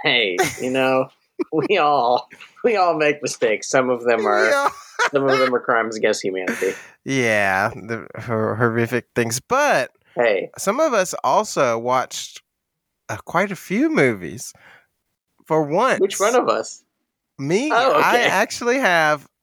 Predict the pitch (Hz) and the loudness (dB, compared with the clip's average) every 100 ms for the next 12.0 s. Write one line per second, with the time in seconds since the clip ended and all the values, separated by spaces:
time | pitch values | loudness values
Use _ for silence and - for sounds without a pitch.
0 | - 135 - 147 151 156 185 185 240 233 | -4 -4 -4 -6 -4 -4 -4 -2 -2 -4
1 | 107 - 147 180 170 147 131 123 87 101 | -6 -4 -2 -2 2 2 0 -4 -16 -16
2 | 117 135 156 170 147 135 147 135 - - | -2 2 4 4 2 0 0 2 0 -2
3 | - - - - 220 233 330 403 440 - | -2 0 -2 0 -2 -2 0 0 -2 -6
4 | _ _ _ _ 117 123 123 113 117 - | _ _ _ _ -6 0 2 4 2 0
5 | 170 165 147 151 143 131 120 - _ _ | 0 0 0 2 2 0 -4 -18 _ _
6 | _ _ _ _ _ _ _ _ _ 135 | _ _ _ _ _ _ _ _ _ 0
7 | 131 107 98 _ _ _ _ - 220 247 | 0 0 -8 _ _ _ _ -12 0 2
8 | 175 180 175 - _ _ - 147 180 165 | 4 2 2 -2 _ _ -6 0 2 2
9 | - 156 151 117 254 233 262 220 202 - | 0 0 2 2 2 2 2 0 -2 -6
10 | - 160 165 196 185 160 131 - 117 107 | -2 0 2 0 2 0 0 -2 -4 -4
11 | 104 123 123 110 117 131 156 156 131 | 0 2 2 2 0 2 2 0 -4